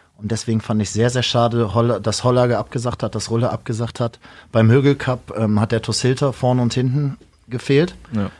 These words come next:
Speaker 1: Und ich hoffe, dass diese Mannschaften einfach wieder dabei sind nächstes Jahr, ähm, dass wir mit dieser ganzen großen Osnabrücker Hallen-Fußballfamilie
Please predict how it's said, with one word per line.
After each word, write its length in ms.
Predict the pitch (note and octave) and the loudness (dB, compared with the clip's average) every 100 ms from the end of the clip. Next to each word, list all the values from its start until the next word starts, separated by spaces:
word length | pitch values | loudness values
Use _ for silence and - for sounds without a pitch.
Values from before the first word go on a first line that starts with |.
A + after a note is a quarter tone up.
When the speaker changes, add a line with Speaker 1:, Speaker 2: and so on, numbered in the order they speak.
| - | -8
Speaker 1:
Und 60 | G#2+ | -4
ich 100 | - | 0
hoffe, 140 | G#2+ | 2
dass 140 | G#2+ G#2 | 2 2
diese 200 | A2 G2+ | 2 4
Mannschaften 540 | G2+ G2 G#2 A2 G2+ | 4 2 0 0 0
einfach 320 | F2+ G2 G2 - | 0 -2 -2 -2
wieder 180 | G2 | 0
dabei 320 | F#2+ F2 F2 E2+ | 0 0 0 0
sind 180 | F2 | 0
nächstes 380 | E2 D#2+ E2+ D#2+ | 0 -2 -4 -6
Jahr, 340 | F2+ D#2+ D#2+ E2+ | -4 -4 -6 -6
ähm, 260 | E2+ F2 | -4 -2
dass 180 | F2 - | -2 -2
wir 80 | G2 | 0
mit 160 | F#2+ G2 | 0 0
dieser 160 | G2 | 0
ganzen 300 | G2 G#2 - | 2 2 2
großen 340 | G2 G#2 A2+ G2+ | 0 2 2 2
Osnabrücker 540 | F2+ F#2+ G2+ G#2 A2 | 0 -2 0 0 2
Hallen-Fußballfamilie 1040 | G2+ A2 G2+ B2 - G2 G2+ G2 G2 F#2 | 4 4 2 -2 -2 -2 2 2 4 2